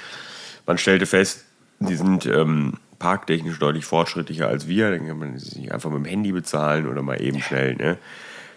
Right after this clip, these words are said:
Speaker 1: Sehr, sehr unkompliziert. Klar, war auch sehr teuer, aber ist ja jetzt egal, das ist jetzt hier auch nicht billig, ne? Ähm, und bin dann, selbstverständlich war die Familie dann, äh, in einer dieser Hütten zum Abendessen.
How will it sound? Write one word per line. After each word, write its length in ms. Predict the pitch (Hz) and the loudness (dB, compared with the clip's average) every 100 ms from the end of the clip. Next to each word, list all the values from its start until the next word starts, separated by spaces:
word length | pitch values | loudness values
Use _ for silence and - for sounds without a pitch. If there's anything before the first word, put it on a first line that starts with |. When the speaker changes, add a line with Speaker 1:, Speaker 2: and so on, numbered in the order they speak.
| _ _ - _ _ - | _ _ -20 _ _ 0
Speaker 1:
Sehr, 420 | 107 113 113 95 92 | 4 6 8 6 6
sehr 280 | 101 98 | 8 8
unkompliziert. 680 | 87 85 69 64 - 64 69 - - _ _ _ _ - - - | 6 4 0 -2 -2 0 0 -2 -16 _ _ _ _ -20 -12 0
Klar, 240 | 73 65 | 2 4
war 80 | 80 | 4
auch 100 | 92 | 4
sehr 180 | 85 76 | 2 0
teuer, 260 | 85 90 101 | 4 6 6
aber 280 | 73 78 73 | 4 4 2
ist 640 | - 52 - - - - | -2 -8 -10 -14 -16 -4
ja 60 | 69 | 0
jetzt 200 | 62 - | 0 -2
egal, 240 | - 57 62 | -4 0 0
das 100 | 64 | -2
ist 80 | |
jetzt 180 | 71 64 | -2 -2
hier 140 | 64 50 | -2 -2
auch 60 | 62 | -2
nicht 140 | 65 | -4
billig, 320 | - 57 - | -4 -6 -4
ne? 140 | 62 73 - - - | -2 -2 -2 -6 -4
Ähm, 440 | 73 71 71 67 62 _ - - - - - - _ _ | 0 2 2 0 -4 _ -20 -20 -20 -20 -20 -20 _ _
und 140 | 90 90 | 0 4
bin 180 | 110 | 6
dann, 280 | 117 113 110 | 8 8 8
selbstverständlich 720 | 101 110 - 95 92 85 87 | 8 6 4 4 4 2 2
war 220 | 87 78 78 | 2 4 4
die 80 | |
Familie 400 | 76 76 78 80 | 2 0 0 0
dann, 240 | 73 73 55 | 0 -2 -2
äh, 280 | 64 73 62 | -4 -4 -2
in 80 | |
einer 240 | - 82 82 | 2 4 4
dieser 200 | 80 80 | 2 0
Hütten 400 | 78 65 67 - | -4 -4 -6 -4
zum 140 | 85 64 | -2 0
Abendessen. 640 | 67 67 - - 69 | 0 -2 -6 -4 -6